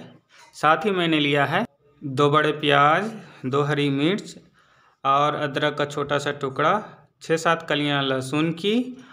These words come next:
अब इन सबको हम बारीक बारीक काट लेंगे। हम अपने पालक को नहीं काटेंगे, पालक को हम डायरेक्ट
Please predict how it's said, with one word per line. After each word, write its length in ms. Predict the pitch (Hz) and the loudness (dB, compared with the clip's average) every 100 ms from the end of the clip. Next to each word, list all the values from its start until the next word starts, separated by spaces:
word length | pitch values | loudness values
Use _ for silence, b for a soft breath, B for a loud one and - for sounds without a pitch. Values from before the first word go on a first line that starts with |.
| B B | B B
अब 140 | 147 | 0
इन 100 | 170 | 0
सबको 360 | 180 190 185 190 | 0 -2 -4 -4
हम 240 | 190 220 226 - - _ _ 143 | -4 -4 -6 -10 -20 _ _ -2
बारीक 380 | 139 139 156 151 | 2 4 2 0
बारीक 300 | 147 151 151 | 0 0 0
काट 220 | 139 139 | 2 2
लेंगे। 200 | 139 147 | 0 -2
हम 160 | 165 156 | -2 -2
अपने 200 | 147 147 | -2 -2
पालक 340 | 143 135 147 143 | 0 0 0 -2
को 60 | |
नहीं 240 | 143 139 139 | -4 -4 -2
काटेंगे, 540 | 139 139 151 156 180 | -2 0 -4 -4 -4
पालक 440 | - 151 143 143 143 | -2 0 2 0 -4
को 80 | 147 | -2
हम 180 | 143 143 | -2 0
डायरेक्ट 500 | 139 139 156 - | 0 0 -2 -4